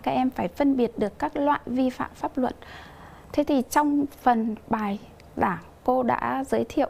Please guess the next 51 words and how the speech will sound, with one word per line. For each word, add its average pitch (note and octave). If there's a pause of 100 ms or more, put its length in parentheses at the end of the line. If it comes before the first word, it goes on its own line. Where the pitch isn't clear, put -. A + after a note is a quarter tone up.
với G#3+
các -
em C4
rất -
là B3+
đầy A3
đủ G#3+
và G#3
chi C4
tiết. D#4 (760)
Thế D4
thì D4+
ở A3+
đây, C#4 (320)
dựa C4+
vào A3
cái G#3+ (280)
sơ D4+
đồ B3+
khái G#3+
quát -
bài A#3+
học A3+
này, A3+ (320)
đây C#4
có A#3
thể B3
được G#3+
coi B3+
là A3+ (300)
một G#3+
cái A3+
tài B3
liệu A#3 (440)
giúp, F4+ (140)
một A3
cái - (100)
kênh C#4+ (260)
giúp F4
các C#4+
em C4
tham C4
khảo G#3+ (440)
để G#3
các A#3+
em, B3+
à, B3
nhớ A#3
được D#4
kiến A#3
thức -